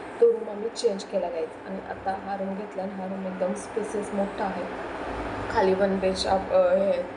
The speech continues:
वन बेच आहे, वरती एक रूम आहे, ते दोन दोन टेरेस आहेत.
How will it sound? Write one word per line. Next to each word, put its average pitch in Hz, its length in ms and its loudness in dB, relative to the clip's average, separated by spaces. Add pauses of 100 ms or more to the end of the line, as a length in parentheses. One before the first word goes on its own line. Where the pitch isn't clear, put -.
(640)
वन 196 180 2
बेच 190 260 0
आहे, 196 180 -4 (600)
वरती 190 280 2
एक 185 140 -2
रूम 185 200 -2
आहे, 180 240 -4
ते 196 280 -2
दोन 185 240 4
दोन 185 180 4
टेरेस 185 360 0
आहेत. 185 200 -2